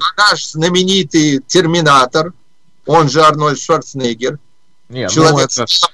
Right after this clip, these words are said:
Speaker 2: ну, мы,
Speaker 1: величием.
Speaker 2: давай, давай мы не будем оценивать, э, то, что говорят голливудские звёзды, потому
Speaker 1: Он
Speaker 2: что
Speaker 1: был,
Speaker 2: вы,
Speaker 1: он был
Speaker 2: а,
Speaker 1: губернатором, извини меня, он был
Speaker 2: Вуди
Speaker 1: политиком.
Speaker 2: Аллен или там Мартин Скорсезе, я забыл, к сожалению, кто из них,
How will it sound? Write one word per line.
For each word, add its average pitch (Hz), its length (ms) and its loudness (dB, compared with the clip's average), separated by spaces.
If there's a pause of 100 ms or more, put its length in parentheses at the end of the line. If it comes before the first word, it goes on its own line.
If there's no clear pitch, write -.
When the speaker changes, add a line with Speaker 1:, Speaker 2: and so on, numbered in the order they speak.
(100)
Speaker 2:
ну, 170 80 2
мы, 202 60 4
Speaker 1:
величием. 185 280 4
Speaker 2:
давай, 190 340 4
давай 214 280 4
мы 233 140 -2
не 208 80 0
будем 196 340 -2
оценивать, 170 720 -2
э, 143 200 -2
то, 185 200 0
что 143 220 -2
говорят 139 580 2 (300)
голливудские 139 880 0
звёзды, 123 400 0
потому 113 360 -4
Speaker 1:
Он 127 40 4
Speaker 2:
что - 200 0
Speaker 1:
был, 120 140 2
Speaker 2:
вы, 151 120 2
Speaker 1:
он - 40 -6
был - 460 -2
Speaker 2:
а, 123 100 6
Speaker 1:
губернатором, 139 680 -2
извини 156 400 -4
меня, 156 380 0
он 123 140 0
был 131 180 2
Speaker 2:
Вуди - 0 - (240)
Speaker 1:
политиком. 175 120 6 (180)
Speaker 2:
Аллен 160 220 0 (480)
или 151 260 2
там 147 240 2
Мартин 151 340 -2
Скорсезе, 170 500 -2
я 135 80 2
забыл, 139 280 -4
к 143 80 -14
сожалению, 127 440 -4
кто 147 180 2
из 131 120 2
них, 247 220 0